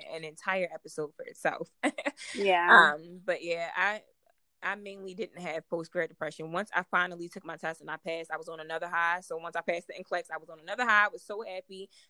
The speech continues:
Speaker 1: Nothing could bring down my high.
Speaker 2: <laughs>
Speaker 1: <laughs> And then once I became a nurse and I started working, I was on a high again. And then that's when it started to really go down. But,
Speaker 2: Mm-hmm.
Speaker 1: um,
Speaker 2: Yeah, that's a whole nother episode dealing
Speaker 1: Yeah,
Speaker 2: with
Speaker 1: that could be an
Speaker 2: night,
Speaker 1: entire episode.
Speaker 2: doing night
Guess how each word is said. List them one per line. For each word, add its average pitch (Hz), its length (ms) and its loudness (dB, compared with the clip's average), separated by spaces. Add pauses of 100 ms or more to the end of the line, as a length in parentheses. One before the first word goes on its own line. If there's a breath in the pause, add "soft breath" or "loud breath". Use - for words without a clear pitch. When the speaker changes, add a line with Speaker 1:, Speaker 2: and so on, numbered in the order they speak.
Speaker 1:
Nothing 214 380 -4
could 220 160 -6
bring 196 200 -4
down 196 180 -6
my 185 140 -2
high. 294 400 4 (480 loud breath)
Speaker 2:
<laughs> - 0 -
Speaker 1:
<laughs> - 180 -4
And 196 240 0
then 190 120 2
once 196 120 -2
I 202 80 8
became 220 280 -2
a 226 60 -4
nurse 226 220 -2
and 214 80 -2
I 220 60 0
started 233 220 -2
working, 262 280 0
I 202 100 0
was 208 120 -8
on 208 100 -8
a 208 60 -6
high 226 240 -2
again. 214 300 -10 (460)
And 180 200 -10
then 185 360 -4
that's - 180 -12
when 180 120 -6
it 170 80 -8
started 165 280 -6
to 165 80 -8
really 151 200 -6
go 135 140 2
down. 120 360 -6
But, 147 340 4
Speaker 2:
Mm-hmm. 139 380 2
Speaker 1:
um, 151 280 -12 (920 soft breath)
Speaker 2:
Yeah, 175 140 10
that's 214 180 12
a 196 60 4
whole 185 140 0
nother 175 180 -2
episode 165 500 -4
dealing 165 240 -4
Speaker 1:
Yeah, 117 260 0
Speaker 2:
with 131 120 -16
Speaker 1:
that 175 200 6
could 214 100 -6
be 156 120 0
an 180 140 -2
Speaker 2:
night, 214 300 10
Speaker 1:
entire - 60 -4
episode. 180 200 -12
Speaker 2:
doing 208 300 0
night 220 260 2